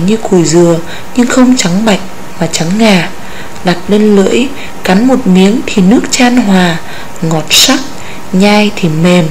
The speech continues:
mà giòn. "Nhai khe khẽ thì chính tai mình cũng thấy như sậm sực", theo Vũ Bảo. Các con có thể tìm hiểu thêm ở hai đoạn đọc thêm này nhé. Và tiết học của chúng ta đến đây là kết thúc rồi.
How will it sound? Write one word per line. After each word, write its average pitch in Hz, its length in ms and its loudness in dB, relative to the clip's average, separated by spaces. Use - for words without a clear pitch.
mà 170 160 0
giòn. 185 320 4
"Nhai 180 260 0
khe 196 180 2
khẽ 175 500 -2
thì 185 200 -2
chính 180 300 0
tai 226 220 0
mình 175 300 2
cũng 214 160 -6
thấy 170 200 -2
như 226 220 0
sậm - 320 -2
sực", 175 240 0
theo 190 200 -2
Vũ 185 180 -4
Bảo. 180 180 0
Các 196 120 -4
con 185 180 -2
có 170 120 -2
thể 208 180 -8
tìm 165 180 0
hiểu 165 260 -2
thêm 233 320 -2
ở 165 120 -6
hai 208 260 -6
đoạn 180 160 -4
đọc 165 180 -4
thêm 220 240 -6
này 170 180 0
nhé. 240 160 0
Và 175 100 -2
tiết 247 260 -2
học 202 220 -2
của 185 160 -2
chúng 170 200 -4
ta 202 160 -2
đến 180 240 -2
đây 208 140 0
là 185 200 0
kết 247 180 -2
thúc 302 180 -4
rồi. 190 280 2